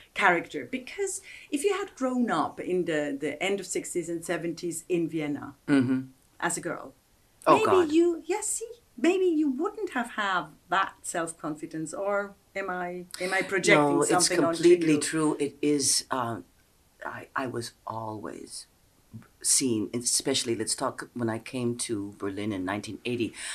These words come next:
Speaker 2: I was looked upon as being completely strange because of being outgoing. And they thought, some of the actors then, back then,
Speaker 1: Mm-hmm.
Speaker 2: thought, "Oh, this could be absolutely oberflächlich," is such a good
Speaker 1: Yes.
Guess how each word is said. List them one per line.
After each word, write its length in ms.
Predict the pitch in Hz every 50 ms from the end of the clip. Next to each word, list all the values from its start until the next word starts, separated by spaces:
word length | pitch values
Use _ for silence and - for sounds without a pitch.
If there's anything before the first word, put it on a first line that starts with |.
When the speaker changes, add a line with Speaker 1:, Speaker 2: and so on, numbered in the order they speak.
| - -
Speaker 2:
I 100 | - 151
was 220 | 139 151 139 - -
looked 280 | 131 147 131 - -
upon 460 | 156 139 - - 131 113 107 110 113 117 -
as 440 | - 123 110 107 110 113 107 - - - - - - - - _ -
being 680 | 107 135 139 139 131 127 120 117 113 113 104 - - - _ _ _ _ -
completely 720 | - 127 120 120 - - - 147 170 202 233 233 175 120 113
strange 720 | 113 - - 104 107 104 92 92 92 92 104 101 - - - - - -
because 440 | 147 139 135 - - 185 196 -
of 180 | 160 123 113 -
being 260 | 135 127 117 123 120 -
outgoing. 840 | 127 127 127 123 - - 180 170 165 147 127 113 95 90 80 65 - - - - - - - -
And 160 | - 151 147 147
they 140 | 135 123
thought, 640 | 120 - - - 240 233 165 117 131 156 - - - - -
some 320 | - 151 - 120 98 110
of 140 | 120 120 120
the 140 | 113 113 - -
actors 480 | 107 98 - - - 101 107 - -
then, 240 | - 107 95 110 127
back 320 | 131 - 85 87 - - -
then, 420 | - 95 82 80 90 104 139 160
Speaker 1:
Mm-hmm. 680 | 151 175 175 180 170 165 175 165 160 156 160 160 165 175
Speaker 2:
thought, 320 | 151 123 117 113 - - -
"Oh, 380 | 160 165 180 185 180 160 156 143
this 240 | 127 135 131 -
could 320 | - - - 131 113 120 -
be 320 | - 113 107 104 104 - -
absolutely 840 | - 104 104 - - - - 117 104 95 92 90 - 151 190 208 -
oberflächlich," 920 | - 240 214 214 196 185 - - 127 107 95 - - - - 87 87 - -
is 140 | 113 - 175
such 160 | 185 180 185
a 60 | 175 156
good 140 | 147 139
Speaker 1:
Yes. 40 | 127